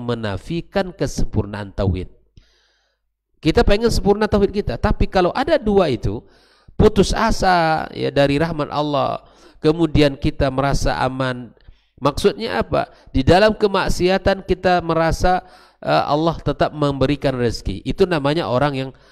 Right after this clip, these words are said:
merasa aman. Ya, merasa, eh, eh, merasa tidak ada apa-apa. Semakin bermaksiat, dia semakin banyak rezekinya, semakin berjaya usahanya, ya, dan dia merasa semakin tidak ada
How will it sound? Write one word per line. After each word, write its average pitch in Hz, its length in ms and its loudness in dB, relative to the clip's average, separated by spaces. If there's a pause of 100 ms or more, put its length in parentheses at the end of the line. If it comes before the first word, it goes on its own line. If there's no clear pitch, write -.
(140)
merasa 117 320 -2
aman. 98 320 -4 (1040)
Ya, - 320 -16 (160)
merasa, 143 560 2 (320)
eh, 113 400 -4 (400)
eh, 120 160 -6
merasa 135 400 2
tidak 139 240 0
ada 156 320 0
apa-apa. - 480 -2 (460)
Semakin 175 480 2
bermaksiat, 170 640 0
dia 233 80 0
semakin 190 720 0
banyak 180 400 2
rezekinya, 123 480 -6 (320)
semakin 190 400 2
berjaya 185 560 2
usahanya, 110 640 -2 (560)
ya, 139 240 -6
dan 170 240 2
dia 180 160 2
merasa 196 400 2
semakin 175 480 -2
tidak 147 240 -2
ada 143 260 0